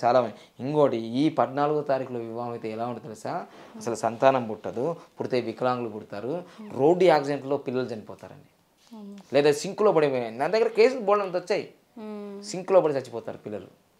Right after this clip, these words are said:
Speaker 1: So ఇవన్నీ ఏంటంటే మీకు బీపీ రిలీజ్
Speaker 2: బా-,
Speaker 1: అయిపోతాయి.
Speaker 2: భయం వేస్తుంది
Speaker 1: కా-,
Speaker 2: గురుగారు.
Speaker 1: భయమేం లేదు,
Speaker 2: ఆ
Speaker 1: అభయం
Speaker 2: డేట్స్.
Speaker 1: మనమే, అభయం మన-, దీనికి రెమెడీ ఉంది.
Speaker 2: మ్మ్.
Speaker 1: So అందుకోసమే దీని తర్వాత,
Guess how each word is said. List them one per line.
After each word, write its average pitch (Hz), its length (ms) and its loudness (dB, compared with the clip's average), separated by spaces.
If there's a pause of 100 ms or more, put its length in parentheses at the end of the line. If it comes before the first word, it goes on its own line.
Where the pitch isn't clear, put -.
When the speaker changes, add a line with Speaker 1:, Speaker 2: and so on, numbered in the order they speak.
(120)
Speaker 1:
So 123 120 2
ఇవన్నీ 147 520 -4
ఏంటంటే 165 240 -8
మీకు 151 200 -8
బీపీ 147 240 -4
రిలీజ్ 220 200 -2
Speaker 2:
బా-, 254 80 8
Speaker 1:
అయిపోతాయి. 220 640 6
Speaker 2:
భయం 214 120 -2
వేస్తుంది 220 340 0
Speaker 1:
కా-, 190 100 2
Speaker 2:
గురుగారు. 196 240 4
Speaker 1:
భయమేం 190 200 -4
లేదు, 139 160 -4
Speaker 2:
ఆ 113 140 -2
Speaker 1:
అభయం 117 160 4
Speaker 2:
డేట్స్. 208 260 -2
Speaker 1:
మనమే, 131 320 -10
అభయం 143 340 -2
మన-, 135 100 -10
దీనికి 117 200 -8
రెమెడీ 131 240 -2
ఉంది. 190 360 -8
Speaker 2:
మ్మ్. 208 440 -14 (120)
Speaker 1:
So 107 340 -2
అందుకోసమే 120 640 0 (300)
దీని 226 220 4
తర్వాత, 135 680 6